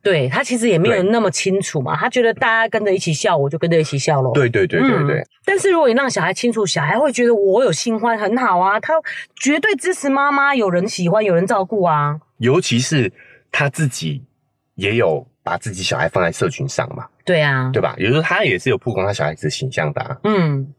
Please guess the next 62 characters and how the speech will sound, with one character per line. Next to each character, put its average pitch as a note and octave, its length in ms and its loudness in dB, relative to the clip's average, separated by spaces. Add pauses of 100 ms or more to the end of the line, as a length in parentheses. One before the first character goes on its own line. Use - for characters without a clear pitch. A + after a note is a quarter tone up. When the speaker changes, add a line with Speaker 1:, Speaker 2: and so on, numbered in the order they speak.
Speaker 1:
对 G3 120 2
啊， F3 120 0
如 C4 80 2
果 D#4 100 4
同 A#3+ 180 0
学 A#3 160 0
知 A3+ 140 -6
道， A3 180 0
就 C#4 240 0
算 B3 200 0
这 B3 100 -2
个 G#3+ 100 0
记 G#3+ 200 -2
者 D#3 120 0
没 F3 140 0
有 G#3+ 140 2
拍 F3+ 260 -2
到 E3 160 0
他 E3 140 -2
的 D3+ 100 0
小 - 160 -4
孩， - 260 -6 (220)
Speaker 2:
嗯。 C#3 240 -4 (600)
Speaker 1:
同 G#3+ 180 0
学 G#3 140 0
要 G3+ 100 0
笑 F#3 220 0
他 E3 160 0
一 D3 60 -2
样 D#3+ 120 2
会 D3+ 100 0
笑 C#3 200 -2
啊。 - 240 -4 (120)
Speaker 2:
对。 D#2 240 0 (140)
Speaker 1:
对。 E2 100 0 (280)
Speaker 2:
哎， D2+ 220 0
Speaker 1:
<laughs> - 60 -12
对 F#2+ 140 2
啊。 - 0 -
Speaker 2:
会 - 0 -
霸 F#2 180 0
凌 E2 120 -4
的 E2 80 -2
还 F2+ 100 -4
是 G2+ 80 -4
会 G2+ 60 -2
霸 F#2 180 -2
凌 D#2+ 160 -10
啊， C#3+ 80 -10
Speaker 1:
对 B3 160 0
啊。 B3 60 0
Speaker 2:
怎 A#3+ 60 2
么 A#3 40 0
可 A3+ 60 0
能 A3+ 80 0
是 G#3 40 0
因 F#3+ 60 0
为 F#3+ 80 0
他 F#3 160 -4
有 D#3 80 -2
上 F2 240 -4
过 D#2 260 0